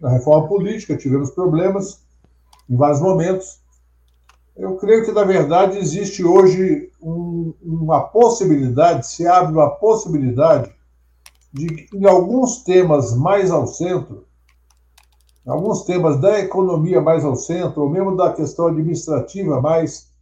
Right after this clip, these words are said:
ao centro do ponto de vista político, poderemos ter votações onde uma franja do P L vote conosco, uma franja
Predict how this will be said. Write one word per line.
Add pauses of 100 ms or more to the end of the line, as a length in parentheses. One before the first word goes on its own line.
(320)
ao
centro
do
ponto
de
vista
político, (720)
poderemos
ter
votações (520)
onde
uma
franja
do
P
L
vote
conosco,
uma
franja